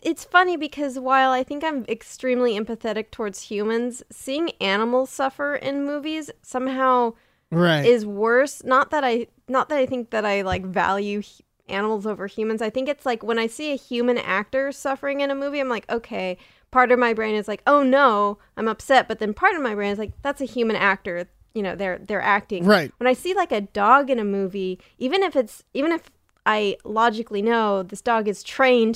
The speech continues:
Speaker 1: to make this sound, it's not actually scared. I, the concept of a dog actor portraying
Speaker 2: Yeah.
Speaker 1: fear but not actually being afraid doesn't really resonate with me. So I'm just like,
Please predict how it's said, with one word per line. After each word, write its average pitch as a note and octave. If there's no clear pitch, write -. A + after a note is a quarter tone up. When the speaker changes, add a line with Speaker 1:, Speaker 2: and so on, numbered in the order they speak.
Speaker 1:
to -
make G3
this F#3
sound, G#3+
it's -
not G#3
actually F#3+
scared. G#3+
I, G#3+
the B3+
concept B3
of A3+
a G#3
dog G3+
actor B3+
portraying A#3+
Speaker 2:
Yeah. D4+
Speaker 1:
fear C#4+
but B3
not G#3+
actually G#3
being C4
afraid C4
doesn't G#3+
really F#3+
resonate A#3
with B3
me. C#4
So C#4
I'm A3
just A3+
like, G#3+